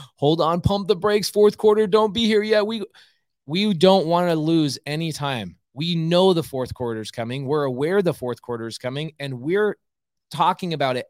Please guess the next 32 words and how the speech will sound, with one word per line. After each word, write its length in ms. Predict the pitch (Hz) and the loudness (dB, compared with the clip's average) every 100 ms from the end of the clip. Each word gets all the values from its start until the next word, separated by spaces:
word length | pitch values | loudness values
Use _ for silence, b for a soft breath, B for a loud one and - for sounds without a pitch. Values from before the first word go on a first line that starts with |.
| - | -2
every 400 | 165 180 165 147 | 0 0 -2 -6
single 440 | - 175 165 139 | -4 -4 -2 -4
day, 300 | 120 151 160 - | -2 -2 -2 -2
every 260 | 160 170 | -4 -2
single 320 | 165 151 135 | -4 -6 -8
week, 220 | 139 147 - | -6 -8 -8
talking 360 | - 151 - | -6 -6 -4
about 180 | 147 127 | -6 -4
a 80 | 120 - - | -6 -8 -2
full 360 | 175 170 175 - | 2 2 2 -6
court 460 | - 165 160 - | -6 -2 -2 -2
press 560 | - 180 165 131 - - _ _ _ _ _ _ _ - | -6 -2 -2 -2 -10 -16 _ _ _ _ _ _ _ -2
all 260 | 190 208 | 4 4
the 80 | 190 | 4
time. 420 | 180 170 135 104 104 | 0 -2 -4 -6 -8
In 100 | 147 | -6
fact, 280 | 151 165 143 | -4 -4 -4
we 120 | 156 | -10
just 340 | 127 170 185 | -2 0 0
started 440 | - - 151 170 151 | -2 -2 0 0 -2
a 40 | |
brand 340 | 123 139 156 165 | -2 -2 -2 -2
new, 380 | 165 160 151 151 - | -2 -2 -4 -8 -6
um, 520 | 131 123 120 117 113 _ _ _ _ - | -4 -2 -4 -6 -10 _ _ _ _ -4
thing. 420 | 180 113 131 156 - | -2 0 -2 -6 -8
I 80 | 123 | -4
don't 120 | 147 | -4
wanna 120 | 147 | -4
call 220 | 139 135 | -2 0
it 60 | 120 | -2
a 40 | |
business. 460 | 98 127 107 98 | -2 -4 -6 -10